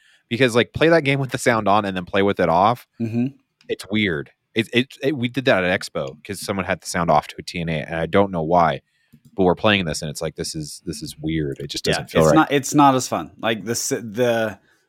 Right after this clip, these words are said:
Speaker 2: the sound immersion is so intrinsic to that game.
Speaker 1: But the
Speaker 2: So
Speaker 1: other, the other appeal of T N A is, is also, like, the stealing of the locks, and,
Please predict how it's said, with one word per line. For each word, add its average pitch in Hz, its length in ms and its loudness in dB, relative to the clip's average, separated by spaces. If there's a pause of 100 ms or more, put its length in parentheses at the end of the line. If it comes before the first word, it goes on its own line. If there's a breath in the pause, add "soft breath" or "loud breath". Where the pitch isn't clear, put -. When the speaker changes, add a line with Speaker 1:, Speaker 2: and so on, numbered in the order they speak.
(140)
Speaker 2:
the 113 140 -4
sound 143 500 4
immersion 117 720 -2
is 95 180 -8
so 131 340 2
intrinsic 113 720 -4
to 104 140 -12
that 87 240 -8
game. 85 380 -10 (600)
Speaker 1:
But 113 140 2
the 131 60 4
Speaker 2:
So 139 60 8
Speaker 1:
other, 147 180 6 (200)
the 117 120 4
other 147 160 8
appeal 120 340 4
of 98 80 0
T - 180 -2
N 104 100 0
A 98 120 2
is, 90 200 -2
is 92 100 -4
also, 101 260 0
like, 92 220 0
the 95 80 -6
stealing 90 360 -4
of 90 120 -4
the 98 80 0
locks, 101 560 4
and, 82 400 -4